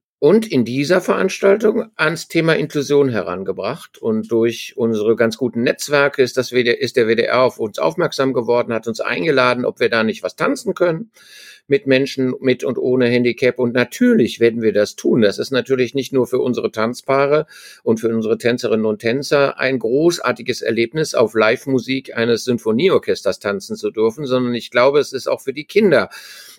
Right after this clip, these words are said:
ein Erlebnis zu sehen, dass es, ähm, keine Grenzen im Tanzen gibt, dass es nicht darum geht, ähm,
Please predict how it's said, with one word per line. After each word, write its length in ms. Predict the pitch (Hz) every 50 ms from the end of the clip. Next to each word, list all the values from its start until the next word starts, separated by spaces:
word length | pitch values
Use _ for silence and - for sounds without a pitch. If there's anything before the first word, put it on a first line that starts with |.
| _ -
ein 200 | 131 117 117 127
Erlebnis 640 | 131 117 110 120 127 143 - 160 170 160 - -
zu 160 | - - 123
sehen, 440 | 113 107 113 123 131 143 160 170 160
dass 180 | 143 131 123 -
es, 260 | 127 - - - - _ _ _ _ _ _ _ -
ähm, 340 | 120 113 113 113 113 - - -
keine 320 | - 135 135 147 151 -
Grenzen 420 | - 160 190 214 202 - - 123
im 180 | 113 104 104 98
Tanzen 440 | - 113 98 101 98 - 107 107 95
gibt, 320 | 101 120 208 110 - -
dass 160 | 123 120 117
es 120 | 120 113 -
nicht 240 | 139 160 160 - -
darum 260 | 143 135 139 139 131
geht, 360 | 123 123 127 123 - - - _ - - - _ _ _ -
ähm, 420 | 117 117 117 117 113 110 101